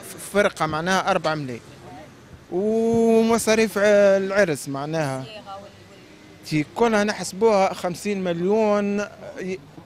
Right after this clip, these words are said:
كلها معناها في قلب بعضها خمسين مليون. هي خمسين مليون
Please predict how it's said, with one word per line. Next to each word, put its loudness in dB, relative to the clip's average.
كلها 2
معناها -4
في -8
قلب -4
بعضها 0
خمسين -6
مليون. -6
هي -2
خمسين -2
مليون 0